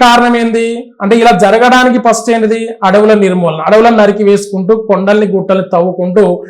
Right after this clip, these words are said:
ఇలాంటి అభివృద్ధి కార్యక్రమాలు చేస్తుంటారు. కానీ దీని ప్రభావం అనేది కొంతకాలం తర్వాత చూపిస్తూ ఉంటుంది. అర్థమైందా అండి? కాబట్టి పర్వతాల వెంబడి నివాసాలు అనేది నిర్మించవద్దు అని చెప్పారు. గతంలో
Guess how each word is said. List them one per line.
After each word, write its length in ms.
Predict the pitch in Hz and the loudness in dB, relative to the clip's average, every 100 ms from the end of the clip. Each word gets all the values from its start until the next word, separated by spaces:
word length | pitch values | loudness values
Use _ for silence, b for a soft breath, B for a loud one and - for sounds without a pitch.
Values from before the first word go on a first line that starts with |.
| B B 190 | B B -2
ఇలాంటి 300 | 202 220 226 | 2 2 4
అభివృద్ధి 320 | 196 196 185 180 196 | 2 2 0 0 0
కార్యక్రమాలు 520 | 170 175 160 160 208 220 | 0 0 -2 0 0 0
చేస్తుంటారు. 540 | - 160 131 127 - _ b b _ | 0 -4 -8 -10 -16 _ b b _
కానీ 160 | 240 254 | 2 4
దీని 160 | 254 247 247 | 4 2 2
ప్రభావం 400 | 196 254 269 247 | 4 4 6 4
అనేది 280 | 208 196 214 - - b b _ | 4 2 0 -4 -12 b b _
కొంతకాలం 560 | 202 208 208 208 240 240 214 | 0 0 2 4 4 4 2
తర్వాత 260 | 185 185 220 220 | 2 2 0 -2
చూపిస్తూ 420 | 185 170 - 180 165 | -4 -4 -10 -8 -8
ఉంటుంది. 460 | 151 147 143 170 180 147 117 - _ _ _ _ _ _ | -8 -8 -6 -4 -2 -4 -10 -18 _ _ _ _ _ _
అర్థమైందా 520 | 190 202 214 180 165 139 | 0 2 4 2 0 -2
అండి? 140 | 131 131 b b - | -6 -12 b b 0
కాబట్టి 400 | 208 196 180 269 320 - - | 2 4 2 0 0 -4 0
పర్వతాల 540 | 196 233 254 262 247 240 | 2 4 4 4 4 6
వెంబడి 420 | 220 214 208 208 240 - 185 | 4 4 4 4 2 -2 -2
నివాసాలు 640 | 190 220 247 247 226 208 202 196 | 0 4 4 4 4 4 4 2
అనేది 180 | 233 | 2
నిర్మించవద్దు 720 | 226 185 196 190 190 170 160 196 | 2 2 0 0 0 0 2 2
అని 180 | 214 170 | 2 0
చెప్పారు. 320 | 143 147 135 160 | -2 -6 -4 -4
గతంలో 360 | 175 214 214 | 0 2 4